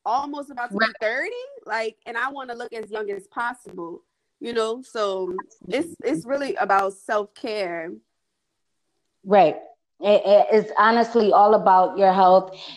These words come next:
Speaker 2: getting enough sleep, taking your vitamins, exercising, not overdoing it, drinking your water. You, I'm a, you know, now I'm a water drinker. I wasn't before, but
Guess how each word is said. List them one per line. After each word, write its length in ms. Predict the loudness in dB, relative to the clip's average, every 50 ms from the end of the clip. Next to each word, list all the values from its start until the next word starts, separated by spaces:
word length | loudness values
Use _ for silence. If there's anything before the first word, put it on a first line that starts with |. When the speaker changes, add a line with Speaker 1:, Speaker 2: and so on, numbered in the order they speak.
| -18 _ 2
Speaker 2:
getting 280 | 2 4 4 4 4
enough 340 | 4 4 4 4 4 4 2 -2 -8 -6
sleep, 520 | -2 2 4 4 4 4 2 0 -6 -4
taking 400 | 0 2 2 2 2 0 0 0
your 100 | 0 2
vitamins, 800 | 4 4 4 6 4 4 2 2 2 2 2 2 0 0 -2 -4 -8 -14 -20 -20 -20 -20 _ _ 0
exercising, 1200 | 2 2 2 0 -2 -2 0 2 4 6 6 6 6 4 2 0 -2 0 0 0 -2 -2 -4 -6 -8 -16 _ _ _ _ _ _
not 300 | -2 0 0 2 4 4
overdoing 580 | 4 4 4 2 0 0 0 0 0 0 0 0
it, 120 | -2 0
drinking 320 | 2 2 2 2 2 0 2
your 120 | 2 4
water. 460 | 6 6 8 8 6 6 4 2 0 -2
You, 100 | 0 2
I'm 180 | 2 4 4 4
a, 300 | 4 2 2 -2 -4 -4 -2
you 120 | 0 2
know, 200 | 2 2 2 2
now 400 | 0 0 2 2 4 4 4 4
I'm 80 | 4 4
a 60 | 4
water 260 | 6 4 4 4 0
drinker. 400 | -2 -4 -6 -6 -6 -2 0 2
I 60 | 2
wasn't 360 | 4 4 2 2 0 -2 -2
before, 600 | -2 -4 -6 -6 _ 2 2 4 4 2 0 0 2
but 220 | 2 2 2 2